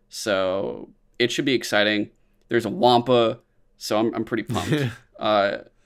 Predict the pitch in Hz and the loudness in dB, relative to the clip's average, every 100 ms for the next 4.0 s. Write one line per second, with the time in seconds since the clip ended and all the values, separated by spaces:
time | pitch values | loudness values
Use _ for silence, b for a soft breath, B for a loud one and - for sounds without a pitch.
0 | _ _ _ _ _ _ 131 127 - 143 | _ _ _ _ _ _ 2 2 2 2
1 | 139 110 107 - - - 127 135 120 113 | 4 2 0 -4 -18 -10 -2 0 0 -2
2 | 110 113 110 131 160 - 120 135 - - | -2 -2 -2 -2 -2 -2 -2 -2 -2 -2
3 | 180 202 147 147 131 117 110 110 120 120 | -2 0 -2 0 0 2 2 2 2 -2